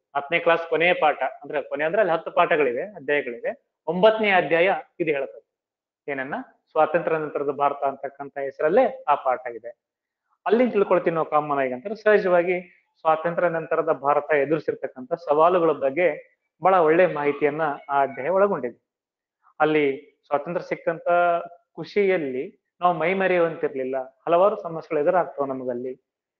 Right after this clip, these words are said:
ನಿರಾಶ್ರಿತರು ಬರ್ತಾರೆ, ಈ ಕಡೆ ಬಾಂಗ್ಲಾದಿಂದ, sorry, ಆ ಕಡೆ ಪಾಕಿಸ್ತಾನ ಡಿವೈಡ್ ಆದಾಗ ಅಲ್ಲಿಂದ ನಿರಾಶ್ರಿತರು ಬರ್ತಾರೆ. ಆ, ನಿರಾಶ್ರಿತರ ಸಮಸ್ಯೆ,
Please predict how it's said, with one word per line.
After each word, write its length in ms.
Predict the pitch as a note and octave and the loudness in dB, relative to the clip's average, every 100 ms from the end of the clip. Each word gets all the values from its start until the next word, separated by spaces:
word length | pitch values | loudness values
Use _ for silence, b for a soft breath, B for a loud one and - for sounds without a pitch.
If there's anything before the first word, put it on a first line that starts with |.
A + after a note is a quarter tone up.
| _ D#3 | _ 0
ನಿರಾಶ್ರಿತರು 580 | D#3 D3+ - D3+ - D#3 | 2 4 2 0 -2 -4
ಬರ್ತಾರೆ, 380 | C3 - B2+ | -4 -4 -4
ಈ 40 | C3 | -4
ಕಡೆ 160 | C3+ | -6
ಬಾಂಗ್ಲಾದಿಂದ, 640 | B2 C3+ C3+ C#3 C3 B2+ B2 B2+ C3 - | -2 -2 0 0 0 -4 -8 -10 -10 -14
sorry, 300 | B2+ C3+ C3 | -18 -10 -8
ಆ 40 | C3 | -8
ಕಡೆ 160 | C3+ | -8
ಪಾಕಿಸ್ತಾನ 500 | B2+ C3+ C3+ C#3 C#3+ | 0 0 0 -2 -2
ಡಿವೈಡ್ 240 | C3+ C#3+ C#3 | 4 6 8
ಆದಾಗ 160 | C3+ | 6
ಅಲ್ಲಿಂದ 260 | C3+ C#3 C#3 | 4 2 0
ನಿರಾಶ್ರಿತರು 580 | C3 C#3+ D3+ D#3 C#3 B2+ | 0 2 4 4 2 0
ಬರ್ತಾರೆ. 680 | A#2+ A#2 B2 C3 C3 _ _ _ _ _ - | -4 -6 -4 -4 -4 _ _ _ _ _ -6
ಆ, 360 | C#3 C#3 C#3+ D#3 | -2 0 0 0
ನಿರಾಶ್ರಿತರ 480 | C#3+ D3+ D3+ C#3+ | 2 2 2 0
ಸಮಸ್ಯೆ, 800 | C#3+ C#3+ D3 C#3+ D3+ D#3 D3+ - | 0 -2 -4 0 4 4 2 -12